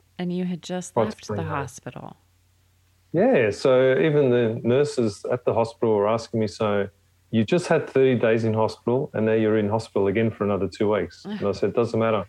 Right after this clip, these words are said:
Speaker 2: The, the way I feel at the moment, I don't care if I'm in hospital for another two years. It's
Speaker 1: Well,
Speaker 2: just,
Speaker 1: what was the
Speaker 2: this is what I
Speaker 1: difference?
Speaker 2: like."
Speaker 1: Yeah. What was the difference for you?
Speaker 2: Um, so prior, prior to going to, uh, Russia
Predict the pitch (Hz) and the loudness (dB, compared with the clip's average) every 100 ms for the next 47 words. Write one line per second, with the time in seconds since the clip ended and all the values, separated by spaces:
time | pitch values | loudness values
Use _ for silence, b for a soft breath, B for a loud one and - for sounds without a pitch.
0 | _ b b b _ 110 107 104 117 107 | _ b b b _ 0 2 0 0 2
1 | 113 131 139 139 107 107 98 - 127 123 | 4 4 4 2 2 0 -2 -2 2 2
2 | 107 95 101 107 131 156 165 - - 113 | 0 -2 0 2 2 2 -2 -4 -2 0
3 | 110 110 107 - 107 101 104 - 101 - | 0 0 -2 0 -2 -2 -4 -4 -4 -2
4 | 98 95 92 107 98 92 85 - _ - | -2 -2 -2 -2 -2 -4 -8 -14 _ -20
5 | - 240 240 262 - 254 - 254 208 - | -8 -4 -2 -2 -2 -6 -4 -2 -2 -2
6 | 247 190 202 202 185 254 294 175 156 196 | -2 0 0 -2 -2 -4 -2 -4 -4 -6
7 | - 196 185 180 214 254 196 - 156 147 | -6 -10 -10 -10 -10 -12 -16 -16 -14 -12
8 | 151 156 - _ _ _ _ _ _ _ | -12 -14 -18 _ _ _ _ _ _ _
9 | _ _ _ 139 139 139 135 131 127 120 | _ _ _ 2 4 4 2 2 0 -2
10 | - 127 - 160 185 202 196 - 123 - | 0 0 2 4 6 6 4 2 -6 0
11 | 156 165 165 156 139 143 139 131 - 127 | 4 4 2 0 2 4 2 0 0 2
12 | 123 120 120 117 110 110 113 127 127 - | 2 2 0 2 2 2 2 0 0 0
13 | 131 123 120 | 2 2 -2